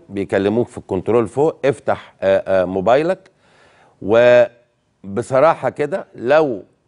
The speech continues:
لم يلتزم ايمن حفني خلال ثلاثة ايام بالعودة، انا اطالب من هنا وبقوة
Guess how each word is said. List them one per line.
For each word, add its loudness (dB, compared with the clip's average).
لم -2
يلتزم -2
ايمن -2
حفني -6
خلال 0
ثلاثة -6
ايام -2
بالعودة، 0
انا 2
اطالب 0
من -6
هنا 0
وبقوة 0